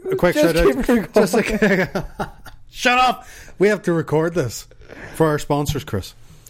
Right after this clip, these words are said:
Speaker 1: Um, wait there, I'm really bad at reading. Well, I'll start from the start, but, you know, just let's keep all this, right, okay, Chris?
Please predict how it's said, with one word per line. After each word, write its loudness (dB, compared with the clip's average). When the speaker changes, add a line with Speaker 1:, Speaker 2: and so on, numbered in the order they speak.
Speaker 1:
Um, -2
wait -10
there, -16
I'm -12
really -10
bad -10
at -14
reading. -14
Well, -4
I'll -2
start -2
from -2
the -2
start, -2
but, -6
you 0
know, -2
just -4
let's 0
keep -2
all -2
this, -8
right, -4
okay, -6
Chris? -6